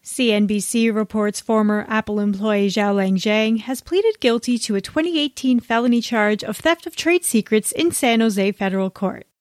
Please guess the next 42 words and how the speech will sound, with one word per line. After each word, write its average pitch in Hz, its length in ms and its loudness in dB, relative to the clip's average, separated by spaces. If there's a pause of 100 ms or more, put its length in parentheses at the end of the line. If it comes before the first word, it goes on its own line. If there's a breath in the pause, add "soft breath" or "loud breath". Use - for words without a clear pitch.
(220)
Zhang 202 320 2
was 190 120 0
accused 202 440 0
of 175 80 -14
transferring 202 540 2
a 190 100 2
twenty-five-page 202 880 -2
document, 226 560 0 (140)
including 302 500 0
engineering 359 480 0
schematics 240 580 0
of 208 80 -4
a 214 120 4
self-driving 240 640 0
car's 220 280 2
circuit 320 400 -2
board, 285 480 2
as 294 160 -2
well 381 200 4
as 359 80 0
Apple 277 260 0
prototype 277 540 0
descriptions 240 640 -2
to - 80 0
his 320 160 0
wife's 349 260 0
laptop. 220 480 -2 (360)
The 240 100 0
charges 214 420 2
also 214 360 2
included 208 460 2
stealing 240 360 0
circuit 359 400 -2
boards 302 320 2
and 311 120 0
a 339 60 0
Linux 330 320 0
server 254 380 2
from 330 260 0
the 311 60 -2
development 202 560 0
lab. 175 260 -4